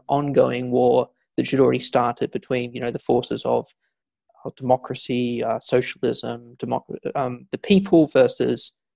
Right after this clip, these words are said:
militarism, fascism, and so on. So there's, you know, Spain fits very neatly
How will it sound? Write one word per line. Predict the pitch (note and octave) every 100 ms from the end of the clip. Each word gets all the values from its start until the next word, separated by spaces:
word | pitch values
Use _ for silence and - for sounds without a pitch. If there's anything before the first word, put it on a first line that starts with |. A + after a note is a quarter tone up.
| -
militarism, | B2 - - - - B2 A#2+
fascism, | - B2+ - - -
and | B2
so | - - -
on. | -
So | -
there's, | C3+ C3+
you | - D3
know, | B2
Spain | - D#3 C#3+ C#3
fits | - -
very | - C3+
neatly | C3 D#3+ - B2+ B2+